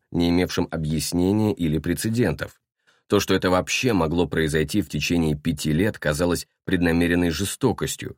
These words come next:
задуманной и осуществленной неким язвительным божеством. Когда они поженились, семь с половиной тысяч в год казались достаточным содержанием для молодой пары,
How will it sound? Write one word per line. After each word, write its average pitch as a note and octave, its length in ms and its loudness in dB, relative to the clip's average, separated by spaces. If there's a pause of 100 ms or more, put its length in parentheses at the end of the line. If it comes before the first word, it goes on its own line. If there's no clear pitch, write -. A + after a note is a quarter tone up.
задуманной E2 720 0
и D#2 140 -2
осуществленной E2+ 840 0
неким E2 380 0 (200)
язвительным D#2 760 0
божеством. E2 600 -2 (480)
Когда F#2+ 240 0
они B2+ 160 2
поженились, A2 720 0 (100)
семь A#2 320 -2
с - 80 -4
половиной E2+ 480 0
тысяч D#2 380 -4
в D2+ 80 -4
год A2 240 0
казались F2+ 500 -2 (140)
достаточным F2 720 -2
содержанием D#2+ 720 0
для D2+ 200 2
молодой D#2 440 2
пары, D#2+ 420 -4